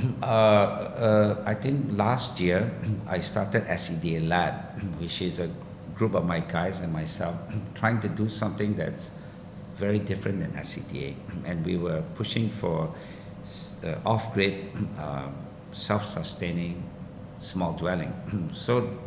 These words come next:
it, we came on the idea of, um, the container, which is quite commonly used. <clears throat> But in, in this case, we said container should contain all the parts, solar panels,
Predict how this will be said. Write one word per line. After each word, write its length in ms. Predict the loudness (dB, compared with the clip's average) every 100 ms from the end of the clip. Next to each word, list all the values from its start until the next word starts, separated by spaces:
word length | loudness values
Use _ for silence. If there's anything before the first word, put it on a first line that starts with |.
| -8
it, 100 | -8 -8 -14 -10 -4
we 100 | -2
came 320 | 0 0 2
on 140 | 2 2
the 80 |
idea 380 | 2 0 2 4
of, 140 | 2 0 -8 -12 -12 -14 -14 -14 -14 -12 -8
um, 360 | -4 -4 -4 -6 -10 -12 -6
the 100 | -4
container, 680 | 0 -2 0 2 2 2 2
which 260 | 0 0
is 200 | -2 -2 -2
quite 240 | 2 2 2
commonly 420 | 2 4 4 0
used. 480 | 2 2 2 0 -4 -2
<clears throat> 120 | 2
But 220 | 2 2
in, 240 | 0 0 -2 -4
in 220 | -4 -2
this 180 | -2 0
case, 260 | 0 0
we 100 | -2
said 280 | -2 0 0 -2 -8 -10 -12 -12 -4
container 540 | 0 0 2 2 2 0
should 300 | -2 -4 -4
contain 580 | -4 -2 -2 -2 -2 -4 -8 -12 -4
all 220 | 2 2
the 140 | 0 -4
parts, 720 | 0 0 0 -2 -8 -8 -12 -12 -12 -12 -12 -12 -12 -8
solar 320 | -2 -2 -2
panels, 760 | -4 -4 -2 0 0 -2 -4